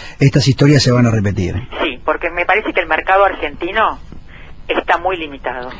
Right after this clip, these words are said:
Speaker 1: El mercado argentino está pobre, vos decís, de bolsillo. ¿Y está pobre de galantería el mercado argentino?
Speaker 2: Y mira, se lo lleva todo medio patinando por un sueño
Speaker 1: Ujú.
Speaker 2: y bailando por un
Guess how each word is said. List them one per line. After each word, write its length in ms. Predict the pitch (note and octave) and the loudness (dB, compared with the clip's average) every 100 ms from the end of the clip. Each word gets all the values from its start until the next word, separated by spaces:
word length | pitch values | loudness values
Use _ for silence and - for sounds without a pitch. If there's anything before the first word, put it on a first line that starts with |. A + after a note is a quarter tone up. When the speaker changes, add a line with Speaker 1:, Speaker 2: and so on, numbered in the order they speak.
| - | 0
Speaker 1:
El 80 | D3+ | 4
mercado 280 | C#4 G3 C4+ | 4 6 6
argentino 540 | B3+ G3+ G#3 A#3 A3+ - | 6 4 4 4 2 2
está 380 | E3 - G#3+ F3 - - - - - | -2 4 2 2 -10 -18 -18 -16 -8
pobre, 460 | - A3+ C4 C4 A#3+ | 4 6 6 4 4
vos 200 | E3 F3+ | 4 6
decís, 280 | F#3 D#3+ F3+ | 6 8 8
de 60 | E3+ | 8
bolsillo. 760 | D#3+ D3 - D3 A#2+ A#2+ A#2 - - - - | 8 6 4 4 6 4 2 -2 -14 -8 6
¿Y 100 | G#3+ | 6
está 260 | A#3+ E4 | 8 4
pobre 340 | - - E4 D4+ | 2 4 6 8
de 100 | G#3 | 8
galantería 720 | E3 D#3 D3 C3 D3+ C4 D#4+ | 8 6 6 6 6 8 8
el 140 | B3 G3 | 8 6
mercado 340 | F3+ E3+ G3+ | 4 6 6
argentino? 760 | F3+ D#3+ D#3+ D#4+ D#4 E3+ A#2+ C3 - - - - - - | 6 4 4 4 6 6 4 -2 -14 -16 -14 -14 -14 -14
Speaker 2:
Y 80 | D3+ | -10
mira, 280 | D3+ D3+ C3 - - | -4 -2 -2 -2 -6
se 80 | - | 0
lo 100 | E3 | 2
lleva 280 | E3 A3+ G3+ | 4 4 4
todo 320 | A3 A#3 G#3+ - D#3+ | 6 6 4 0 -8
medio 380 | D#3 C#3+ C#3+ | -6 -2 -2
patinando 500 | D3 D3+ D#3+ G3 A3+ | 0 -2 -2 -4 -2
por 140 | G#3 D#3+ | -2 -4
un 100 | E3+ - | -6 -6
sueño 540 | F3+ A3 A3 F3 A#2+ - | -4 -4 -4 -4 -4 2
Speaker 1:
Ujú. 480 | B2 A#2 G#2+ G2+ G2+ | 6 8 8 6 4
Speaker 2:
y 60 | |
bailando 560 | D3+ D3 D3 F3 F3 D#3+ | 4 2 2 0 2 2
por 160 | D3 C#3 | 4 0
un 200 | D3 | 0